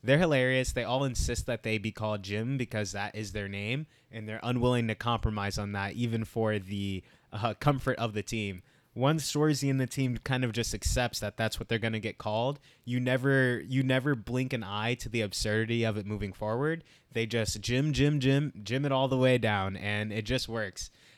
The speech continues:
They each have a distinct personality, and it's actually really impressive that those personalities are able to shine through when typically they're each getting one or two lines per episode.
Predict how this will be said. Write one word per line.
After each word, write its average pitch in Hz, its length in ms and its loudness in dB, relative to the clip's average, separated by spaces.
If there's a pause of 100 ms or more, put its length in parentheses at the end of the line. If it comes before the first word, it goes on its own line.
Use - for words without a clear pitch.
They 131 400 4
each 151 200 2
have 170 160 2
a 139 220 4
distinct 123 580 -8
personality, 117 880 0
and 107 360 -4 (280)
it's 127 240 -4
actually 123 400 -4
really 123 180 -2
impressive 110 460 -6
that 107 160 -6
those 107 140 -8
personalities 104 580 -4
are 104 200 -4
able 139 200 0
to 160 100 4
shine 160 300 2
through 170 320 4
when 120 220 4
typically 117 720 -2
they're 113 320 0
each 120 240 -2
getting 113 300 2
one 113 160 0
or 110 80 0
two 107 180 -4
lines 104 320 -2
per - 280 -2
episode. 92 560 -8